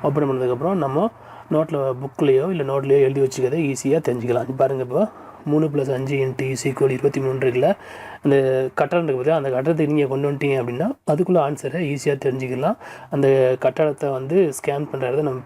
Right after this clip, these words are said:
பெருசாக்கிக்கலாம், சுருக்கிக்கலாம். இதை வச்சு கொஞ்ச நேரம் அப்படி பிடிச்சிங்க அப்படின்னா அதுக்குள்ள ஆன்சர் வந்து ஈஸியா வந்துடும். பாருங்க, மூணு plus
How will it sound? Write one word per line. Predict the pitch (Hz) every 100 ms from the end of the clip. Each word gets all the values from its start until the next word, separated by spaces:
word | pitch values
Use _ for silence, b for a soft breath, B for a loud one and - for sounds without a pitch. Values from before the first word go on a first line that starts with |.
| -
பெருசாக்கிக்கலாம், | 139 143 135 127 143 156
சுருக்கிக்கலாம். | 131 - 139 127 123 - - - - - 160
இதை | 147
வச்சு | 135 160
கொஞ்ச | 156 151
நேரம் | 151
அப்படி | 143 135
பிடிச்சிங்க | 147 165 147
அப்படின்னா | 127 120 143 214 B B B B 143
அதுக்குள்ள | 170 170 135
ஆன்சர் | 131 139 139 131
வந்து | 120 120 175 226 B B B 147
ஈஸியா | 120 135 165
வந்துடும். | 127 123 127 127
பாருங்க, | 127 165 190 B B B B B - 151
மூணு | 165 147
plus | 143 131